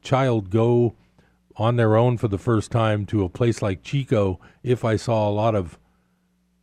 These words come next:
crazy looking transient problems downtown. That's just my opinion. I don't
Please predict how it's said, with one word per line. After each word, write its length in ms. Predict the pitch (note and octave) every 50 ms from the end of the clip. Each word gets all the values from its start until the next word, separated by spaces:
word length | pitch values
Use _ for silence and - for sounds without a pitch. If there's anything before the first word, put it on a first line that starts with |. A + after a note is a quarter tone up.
| _ _ _ _ -
crazy 600 | - - B2+ B2+ C3 B2+ A2 A2 B2 A#2+ A#2 A#2
looking 440 | A2 A2 A#2+ G#2+ - B2 A2 G#2+ G2
transient 760 | - - - B2 A#2 A#2+ A#2+ A#2 G2+ A#2 A2+ A2 G2+ F#2+ -
problems 560 | - - A#2 A2+ A2+ A2 A2 G#2 G2 F#2 E2+
downtown. 720 | - A2 G2 F#2+ F#2+ F2+ E2 G#2+ G#2+ G#2 F#2+ E2 D2 D2 D2+
That's 240 | G#2 A2+ A#2 - -
just 200 | D#3 C3 - -
my 140 | B2+ A#2+
opinion. 540 | A2 F#2+ - - B2+ B2+ C3 C3+ C3+ C#3 C3+ - _ _ _ _ _ _ _ _ _ _ _ _ _ -
I 180 | G#2 A2 A#2+ B2
don't 320 | C3 B2+ B2+ B2 G#2+